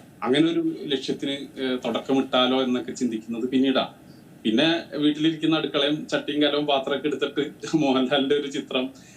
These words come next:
ഏ, ഉണ്ടാക്കിയിരുന്നു. അത് വൈറലായിട്ടുള്ള ഒരു ചിത്രമായിരുന്നു. അതൊരു, ഒരു വ്യൂ പോയിന്റിൽ നിന്ന് നോക്കുമ്പോൾ മാത്രം. ഇപ്പൊ ചിത്രകല തന്നെ ഒരുപാട് മേഖലകളുണ്ട്. സാധാരണ, ആ, എല്ലാ ആർട്ടിസ്റ്റുകളുടെയും, എന്താ പറയാ, ഒരു പോർട്രേറ്റ്, ആ, അല്ലെങ്കിൽ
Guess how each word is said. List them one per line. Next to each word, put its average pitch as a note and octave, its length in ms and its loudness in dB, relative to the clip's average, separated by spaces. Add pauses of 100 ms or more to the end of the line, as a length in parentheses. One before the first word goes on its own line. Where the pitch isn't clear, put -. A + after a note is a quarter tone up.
(180)
ഏ, B2+ 100 2
ഉണ്ടാക്കിയിരുന്നു. B2 640 2
അത് A#2 100 -2
വൈറലായിട്ടുള്ള C3 600 0
ഒരു C3 220 -2 (140)
ചിത്രമായിരുന്നു. A#2+ 680 -2 (240)
അതൊരു, D#3+ 380 4
ഒരു D#3+ 180 0
വ്യൂ E3 260 4
പോയിന്റിൽ D#3 320 0
നിന്ന് D#3+ 180 0
നോക്കുമ്പോൾ C#3+ 420 -4
മാത്രം. A#2+ 160 -2
ഇപ്പൊ A2+ 140 -4
ചിത്രകല C#3+ 640 0
തന്നെ E3 480 0 (200)
ഒരുപാട് D#3+ 560 0
മേഖലകളുണ്ട്. A#2 800 -2
സാധാരണ, C#3+ 720 2 (320)
ആ, D3 240 4
എല്ലാ D3 260 2
ആർട്ടിസ്റ്റുകളുടെയും, D3+ 1400 0
എന്താ C#3 160 0
പറയാ, C3+ 260 2
ഒരു C3+ 320 -2
പോർട്രേറ്റ്, C3+ 840 0
ആ, C3+ 140 4
അല്ലെങ്കിൽ C3 480 2